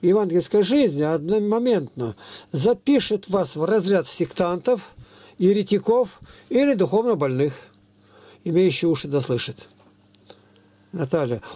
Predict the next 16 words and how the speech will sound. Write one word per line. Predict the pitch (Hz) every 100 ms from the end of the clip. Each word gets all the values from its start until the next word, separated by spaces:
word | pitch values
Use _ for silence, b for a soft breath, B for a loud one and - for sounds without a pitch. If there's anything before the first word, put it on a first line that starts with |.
| -
"У | 165
арабов, | 180 190 233 175 160
беседуя, | 143 190 - 208 185 165
замечаю, | 185 196 185 208 175
когда | 180 180
кто-то | 170 202 185
что-то | 156 185 156
говорит: | 175 220 262 -
'Поклянись, | 208 - 233 226 131
я | 190
тебе | 190 202
не | 214
верю', | 226 220 196
особенно | 185 196 190 165
взрослые | 202 180 185 196
люди, | 214 160 151